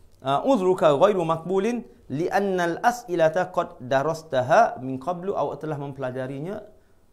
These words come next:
di masa yang telah lepas. Maknahu yumkinuki fil fasli, dalam kelas, fa'al mudarisu ma'tullabihi, guru dengan pelajar-pelajarnya, qad fa'alu, qad fa'alu al-muraja'ah, telah membuat ulang kaji. Nah, fa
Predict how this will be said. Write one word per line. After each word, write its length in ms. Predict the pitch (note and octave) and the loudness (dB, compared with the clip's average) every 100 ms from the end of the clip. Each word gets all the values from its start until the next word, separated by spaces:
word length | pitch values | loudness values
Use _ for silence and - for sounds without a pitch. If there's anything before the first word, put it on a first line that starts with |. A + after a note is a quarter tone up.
| _ | _
di 80 | A#2+ | -8
masa 240 | B2 A#2+ | -8 -8
yang 80 | C3 | -8
telah 160 | D3 D3+ | -4 -4
lepas. 280 | D3 A2 C3 | 0 -2 -2
Maknahu 320 | C3+ D#3 D3+ | -4 -2 -2
yumkinuki 480 | F#3+ - D#3 C#3 C3+ | -4 -6 -6 -6 -8
fil 160 | C3+ | -6
fasli, 360 | D3 D#3 D#3 F3 | -4 -6 -6 -6
dalam 280 | C#3 C#3+ C3 | -4 -4 -2
kelas, 320 | F3 A#3 - - _ _ _ | 0 0 -4 -20 _ _ _
fa'al 240 | - G#2+ C3+ | -6 -4 -4
mudarisu 480 | C3+ D#3+ E3 - | 0 0 0 -6
ma'tullabihi, 880 | C#3 C3+ - B2+ B2+ C#3+ B2+ E3 F3+ | -8 -8 -8 -6 -2 -2 -2 -8 -8
guru 320 | B2+ D#3 F3+ | -8 -6 -6
dengan 280 | C#3 D#3 D#3+ B2 | -4 -6 -8 -8
pelajar-pelajarnya, 800 | C3 C3 C3 B2+ C#3 C#3 F3+ - | -6 -6 -4 -4 -4 -6 -10 -6
qad 320 | E3 D#3+ - _ _ _ - | -4 -4 -8 _ _ _ -12
fa'alu, 480 | C3 C3+ C#3+ F3+ - - - _ _ | -6 -4 -4 -6 -10 -16 -20 _ _
qad 200 | C#3 B2 | -6 -6
fa'alu 520 | C3+ C#3 D3+ D#3 - | -4 -4 -4 -8 -10
al-muraja'ah, 800 | C3 B2+ B2+ E3 D#3+ C#3+ A2+ D#3+ | -8 -6 -4 -4 -4 -4 -6 -8
telah 160 | C#3+ C3 | -8 -6
membuat 360 | B2+ A#2+ C#3 - | -6 -4 -4 -4
ulang 200 | B2+ B2+ | -10 -6
kaji. 560 | B2+ A#2+ B2 B2 A#2 - _ _ _ _ - | -6 -6 -6 -8 -10 -16 _ _ _ _ -10
Nah, 320 | A#2+ A2+ A#2+ A#2+ | -6 -4 -4 -2
fa 160 | C#3 | 2